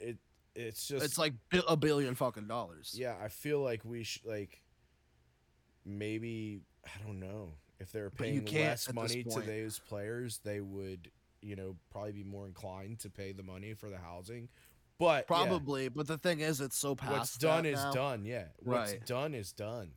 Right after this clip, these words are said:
Speaker 1: So,
Speaker 2: I mean, you
Speaker 1: like
Speaker 2: went past that threshold in, like, two thousand five now.
Speaker 1: Yeah,
Speaker 2: You know what
Speaker 1: like,
Speaker 2: I
Speaker 1: that's
Speaker 2: mean?
Speaker 1: what I
Speaker 2: Like,
Speaker 1: was gonna say,
Speaker 2: been
Speaker 1: like, oh four, oh five is, like,
Speaker 2: Right.
Speaker 1: when that was,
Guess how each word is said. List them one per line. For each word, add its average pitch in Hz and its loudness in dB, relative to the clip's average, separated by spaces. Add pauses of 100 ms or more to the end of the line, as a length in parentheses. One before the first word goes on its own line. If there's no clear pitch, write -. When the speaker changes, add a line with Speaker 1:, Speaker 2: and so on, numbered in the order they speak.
Speaker 1:
So, 117 0
Speaker 2:
I 143 4
mean, 151 4
you 180 10
Speaker 1:
like 180 6
Speaker 2:
went 175 4
past 160 4
that 139 0
threshold 131 -2
in, 110 -8
like, 104 -8 (480)
two 131 0
thousand 95 0
five 92 -6
now. 80 -16 (100)
Speaker 1:
Yeah, 139 0
Speaker 2:
You 123 -4
know 113 -2
what 113 2
Speaker 1:
like, 110 -2
Speaker 2:
I - -2
Speaker 1:
that's 139 2
Speaker 2:
mean? 147 4
Speaker 1:
what 143 6
I 135 4
Speaker 2:
Like, - 2
Speaker 1:
was 123 -2
gonna 131 2
say, 131 4
Speaker 2:
been 127 2
Speaker 1:
like, 117 0
oh 123 -2
four, 120 0
oh 113 0
five 107 -2
is, 95 -2
like, 151 10
Speaker 2:
Right. 139 8
Speaker 1:
when 110 0
that 104 -4 (180)
was, 98 -6